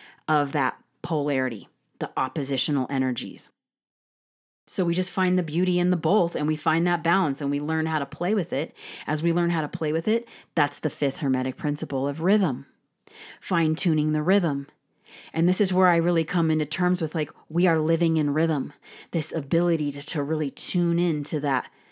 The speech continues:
to that pulse, that vibration, and, and work the polarities with grace and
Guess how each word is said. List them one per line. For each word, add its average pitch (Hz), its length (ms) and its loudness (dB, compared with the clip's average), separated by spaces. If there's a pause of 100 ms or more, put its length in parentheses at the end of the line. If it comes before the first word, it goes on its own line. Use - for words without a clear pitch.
(260)
to 165 120 -4
that 143 300 -2
pulse, 220 420 0
that 123 300 -4
vibration, 160 680 0
and, 135 260 -4 (340)
and 147 240 2
work 160 300 0
the 185 100 -2
polarities 180 760 2
with 151 220 -8
grace 170 420 0
and 143 260 0